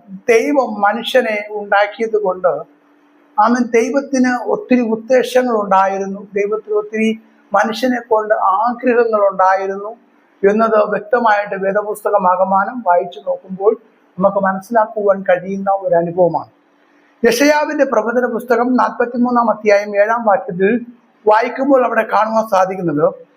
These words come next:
"എന്റെ നാമത്തിന് വിളിച്ചു, എന്റെ മഹത്വത്തിനായി സൃഷ്ടിച്ചും നിർമ്മിച്ചുണ്ടാക്കിയും ഇരിക്കുന്ന ഏവരെയും കൊണ്ടുവരിക" എന്ന്, ഏഹ്, കൽപ്പിച്ചു. Praise the Lord. അവിടെ പറയുന്ന ഒരു ഭാഗമാണ്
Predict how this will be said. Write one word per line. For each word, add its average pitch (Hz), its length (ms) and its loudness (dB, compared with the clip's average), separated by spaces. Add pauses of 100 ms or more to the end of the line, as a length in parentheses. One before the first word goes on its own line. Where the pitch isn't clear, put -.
(220)
"എന്റെ 262 240 4
നാമത്തിന് 247 680 0
വിളിച്ചു, 202 380 -2 (720)
എന്റെ 254 300 2
മഹത്വത്തിനായി 240 720 0
സൃഷ്ടിച്ചും 208 800 -2
നിർമ്മിച്ചുണ്ടാക്കിയും 190 1200 0 (460)
ഇരിക്കുന്ന 233 580 0 (100)
ഏവരെയും 226 680 2
കൊണ്ടുവരിക" 196 640 2 (360)
എന്ന്, 202 240 0 (760)
ഏഹ്, 196 100 2 (120)
കൽപ്പിച്ചു. 175 420 -4 (380)
Praise 170 160 0
the 165 80 2
Lord. 156 100 0
അവിടെ 254 240 2 (140)
പറയുന്ന 254 340 2
ഒരു 233 280 0
ഭാഗമാണ് 196 640 0